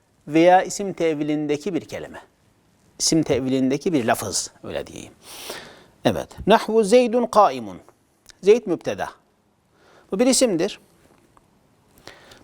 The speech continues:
Müsnedün ileyhtir. Müsned, müsnedün ileyh artık biliyoruz. Yani öznedir. Türkçe dil bilgisi ifadesiyle. Lafzi amillerden de mücerrettir. Başında inne Zeyden, kâne Zeydün gibi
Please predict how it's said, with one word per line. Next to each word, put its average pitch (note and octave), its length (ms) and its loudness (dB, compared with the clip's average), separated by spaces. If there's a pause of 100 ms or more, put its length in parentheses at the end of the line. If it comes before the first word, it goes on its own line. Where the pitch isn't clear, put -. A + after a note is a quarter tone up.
(100)
Müsnedün F#3 340 6
ileyhtir. F#3+ 580 2 (220)
Müsned, D3 380 0
müsnedün C3+ 320 -2
ileyh C3+ 220 0
artık - 260 -2
biliyoruz. B2+ 480 -2 (360)
Yani G2+ 120 -8
öznedir. C#3+ 720 4 (480)
Türkçe A#2 420 -2
dil A#2 180 0
bilgisi G#2 300 -6
ifadesiyle. - 680 -8 (800)
Lafzi G3+ 300 6
amillerden G3 460 0
de B3+ 60 -4
mücerrettir. E3+ 720 -2 (260)
Başında C#3+ 380 0
inne D#3 420 0
Zeyden, C3+ 420 0
kâne C#3 380 -2
Zeydün C3+ 400 0
gibi C3 280 -2